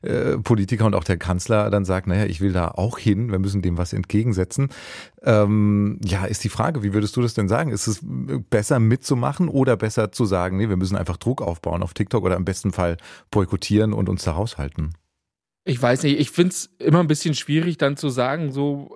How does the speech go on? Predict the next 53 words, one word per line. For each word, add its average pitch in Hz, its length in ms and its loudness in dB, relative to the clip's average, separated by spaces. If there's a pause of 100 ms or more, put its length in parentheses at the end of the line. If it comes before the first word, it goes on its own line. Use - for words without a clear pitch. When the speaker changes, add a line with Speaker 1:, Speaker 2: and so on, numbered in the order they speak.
Speaker 2:
ähm, 135 360 0 (380)
wir 139 200 0
gehen 143 360 2
nicht 147 300 -2
dahin, 139 500 0
wo 135 340 2
auch 135 200 0
unsere 135 280 0
Bevölkerung 123 560 -2
ist. 101 120 -8
Also 113 160 -4
TikTok 165 420 0
ist 147 140 -2
ja 165 140 0
einfach 143 260 -2
eine 139 140 2
sehr 131 220 2
erfolgreiche 147 560 -2
Plattform 143 580 -4
in 127 180 -8
Deutschland 123 640 -4 (340)
und 123 240 -2
sich 143 120 -4
dann 135 160 2
dazu 139 220 0
hinzustellen 143 540 -2
und 127 60 -8
zu 127 80 -4
sagen, 123 160 2 (220)
„Nee, 135 260 4
machen 139 320 0
wir 131 100 -2
gar 117 220 0
nichts 170 260 -8
mit“, 151 240 -4 (640)
wenn 139 440 0
Politik 147 500 0
eh 139 120 4
so 170 120 2
einen 143 160 2
Ruf 139 280 0
hat, 151 200 -4
abgehoben 170 600 -2
zu 160 140 -10
sein, 135 280 -2
ist, 123 200 -8
glaub 147 240 2
ich, 127 200 -4
auch 127 240 0
nicht 151 280 -2
die 139 80 0
Lösung. 127 500 2
Also 120 360 2